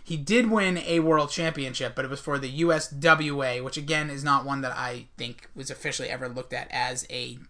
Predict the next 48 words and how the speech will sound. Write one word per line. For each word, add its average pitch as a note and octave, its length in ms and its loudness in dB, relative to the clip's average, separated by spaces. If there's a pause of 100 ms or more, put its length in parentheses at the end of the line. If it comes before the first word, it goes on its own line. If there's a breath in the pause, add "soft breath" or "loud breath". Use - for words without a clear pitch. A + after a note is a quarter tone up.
(100)
full-on B2 1000 -6 (440)
promotion C3+ 540 -4
championship. A2 600 -6 (360 loud breath)
Realistically, A#3+ 480 8
I E3+ 60 6
think E3 160 0
right D#3 180 6
now C#3 160 2
in C#3+ 80 0
the C3+ 60 -2
world, C3 380 -4 (120)
New D3+ 220 -4
Japan, C3+ 500 -2
W C3+ 220 -4
W B2+ 320 -6
E, B2 260 -8
and B2+ 80 -10
I'm B2+ 80 -8
guessing B2+ 300 -4
A A#2+ 40 -12
E B2 140 -8
W A#2+ 300 -10
will A#2+ 100 -16
get B2+ 220 -12
there. A2+ 240 -14 (220)
I C#3 80 -2
don't C3+ 160 -4
even A#2+ 100 -10
think - 140 -12
T B2 120 -12
N, A#2+ 140 -12 (140)
like, A#2+ 160 -14
that A#2 240 -16
people C3+ 180 -12
don't - 160 -14
consider - 420 -14
some A#2 140 -12
of A2 60 -14
these A#2 100 -14
other - 160 -16
ones. - 160 -12
Obviously, E3 240 0
W C3+ 160 -2
C C3 120 -8
W A2+ 260 -8
for G#2 120 -14
its - 100 -12
history. - 300 -14